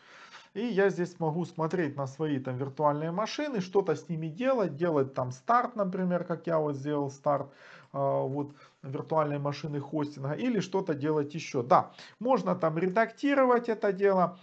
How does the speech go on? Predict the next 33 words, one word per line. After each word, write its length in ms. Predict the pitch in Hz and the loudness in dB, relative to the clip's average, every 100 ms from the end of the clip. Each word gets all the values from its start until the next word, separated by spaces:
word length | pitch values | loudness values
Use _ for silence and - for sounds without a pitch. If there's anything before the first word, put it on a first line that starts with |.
| - - - | -20 -20 -8
а, 360 | 170 165 165 156 135 | -2 0 0 0 -2
там, 380 | 156 151 151 | -2 -4 -6
э, 200 | 151 147 147 | -4 -4 -4
вот 240 | 139 151 151 | -4 -6 -6
таким 260 | 147 165 | -6 -6
вот 240 | 147 147 151 | -4 -2 -2
образом. 560 | 147 147 139 139 131 - _ _ _ _ _ _ - _ - | -2 0 0 -2 -4 -10 _ _ _ _ _ _ -20 _ -8
А, 320 | 131 120 120 - | -6 -6 -6 -6
так, 360 | 113 - - _ | -8 -10 -20 _
так, 280 | 123 120 - - | -8 -8 -12 -10
так, 240 | - - - | -10 -10 -8
так, 280 | 190 - - 123 | -8 -8 -18 -12
вот 260 | 127 - | -10 -10
она, 160 | 110 117 | -12 -6
да. 240 | 165 190 - - - - | -4 -6 -10 -20 -20 -6
Соответственно, 500 | 214 277 254 240 196 | -2 0 0 -2 -2
здесь, 360 | 185 196 - - - - | 0 -2 -2 -16 -20 -8
э, 180 | 165 - | -6 -6
X 260 | 190 - | -8 0
M 160 | 208 220 | 0 2
L, 260 | 269 277 247 - | 2 2 -2 -4
и, 120 | 233 | -4
соответственно, 580 | 254 202 185 214 214 196 | 2 2 4 2 2 0
нужно 340 | 175 190 185 180 | 0 0 0 0
понимать, 640 | - 196 185 160 180 185 | 4 4 4 2 0 -2
что 240 | - 175 | -4 -4
тут 200 | 147 143 | -4 -4
такое, 420 | 156 147 220 233 151 | -4 -2 0 0 0
где 260 | 131 190 | 0 0
тут, 240 | 202 170 160 | 0 -2 -2
а, 80 | |
и, 160 | 151 196 | -2 -4
соответственно, 580 | - 143 175 180 160 | -4 -4 -4 -4 -6